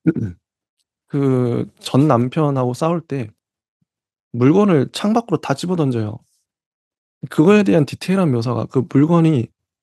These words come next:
일일이 나열되거든요. 전 보면서 '아니, 이걸 왜 나열하고 앉았을까?' <laughs> 이게. 근데 그거랑 이게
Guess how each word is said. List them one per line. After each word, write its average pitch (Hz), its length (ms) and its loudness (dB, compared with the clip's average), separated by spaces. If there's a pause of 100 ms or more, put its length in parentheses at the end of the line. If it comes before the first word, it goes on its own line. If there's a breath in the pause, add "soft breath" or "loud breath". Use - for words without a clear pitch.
(180)
일일이 233 360 2
나열되거든요. 117 1300 -2 (1120)
전 175 120 2
보면서 143 520 0 (400 loud breath)
'아니, 175 180 -2
이걸 208 220 4
왜 170 140 2
나열하고 139 520 0
앉았을까?' 117 560 -4
<laughs> - 20 0
이게. - 520 -10 (1600 loud breath)
근데 175 180 4
그거랑 196 880 4 (380)
이게 175 320 2